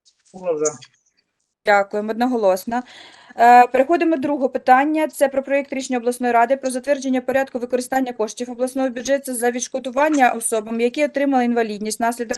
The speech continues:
Speaker 2: поранення, контузії, каліцтва або захворювання під час захисту батьківщини, част-, е, частини вартості отриманих послуг при самостійному сана-, са-, санаторно-курортному лікуванні, отриманні, е, рекре-, рекреаційних послуг,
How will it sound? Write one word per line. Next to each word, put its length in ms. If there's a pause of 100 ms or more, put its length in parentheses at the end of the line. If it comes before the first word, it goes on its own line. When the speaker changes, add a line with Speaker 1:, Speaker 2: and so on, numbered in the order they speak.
Speaker 2:
поранення, 420
контузії, 460
каліцтва 440
або 160
захворювання 500
під 180
час 240
захисту 460
батьківщини, 560 (520)
част-, 220
е, 480
частини 500
вартості 440
отриманих 480
послуг 320
при 120
самостійному 640
сана-, 300
са-, 340
санаторно-курортному 960
лікуванні, 560 (360)
отриманні, 840
е, 600
рекре-, 400 (260)
рекреаційних 800 (100)
послуг, 460